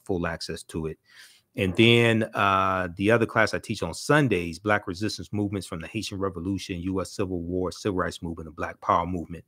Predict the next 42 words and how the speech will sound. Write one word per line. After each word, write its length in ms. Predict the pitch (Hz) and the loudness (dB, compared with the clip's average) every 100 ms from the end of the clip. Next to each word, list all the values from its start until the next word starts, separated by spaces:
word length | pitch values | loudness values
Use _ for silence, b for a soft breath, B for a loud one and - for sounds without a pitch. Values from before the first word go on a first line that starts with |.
| b b b b | b b b b
eighteen 400 | 120 123 - 110 | 2 2 4 2
hundred 280 | 92 107 98 | 4 2 0
to 60 | 85 | -2
nineteen 440 | 87 90 - 87 | -2 -4 -6 -10
sixty-eight. 720 | - 92 - 82 85 85 85 - | -6 -8 -8 -6 -4 -4 -8 -10
That's 200 | 87 - | -8 -6
on 80 | 82 | -8
sale, 260 | - 85 | -6 -6
sixty 380 | - - - 85 | -6 -8 -8 -6
dollars 340 | 82 78 78 | -2 -2 -4
also. 380 | 76 76 - - - _ _ | -4 -4 -6 -16 -18 _ _
All 100 | - | -10
right. 260 | 78 78 80 B B B - | -8 -8 -10 B B B 0
So 100 | 113 | 2
you 100 | 110 | 2
can 100 | 104 | 6
register 340 | 110 95 104 | 6 6 -2
for 100 | - | -2
those. 300 | 98 101 95 | 0 0 2
We 80 | 101 | 2
have 100 | 90 | 0
a 60 | |
bundle 320 | 82 104 101 92 | 2 0 2 -2
pack. 480 | - 92 85 - b b b _ | 0 -2 -2 -10 b b b _
Uh, 520 | 90 87 85 82 82 82 | 0 2 2 0 -2 -4
the 100 | - | -6
bundle 720 | - 104 104 98 92 90 - | 2 4 4 2 4 0 -4
is, 760 | 85 85 82 82 80 78 - - | -10 -8 -8 -8 -10 -12 -14 -4
was 200 | 113 107 | 0 0
a 40 | 90 | -2
hundred 220 | 98 87 | -4 -6
twenty 240 | - 92 | -6 -4
dollars. 240 | 85 85 80 | -2 -4 -6
The 60 | |
bundle 320 | 82 95 90 82 | -2 -2 -2 -6
is 80 | |
a 60 | 78 | -6
hundred 240 | 104 85 78 | -6 -6 -8
dollars 320 | 76 76 - | -10 -10 -14
for 80 | 78 | -12
both 260 | 76 73 | -10 -10
classes. 560 | - 73 - - - | -10 -12 -12 -16 -16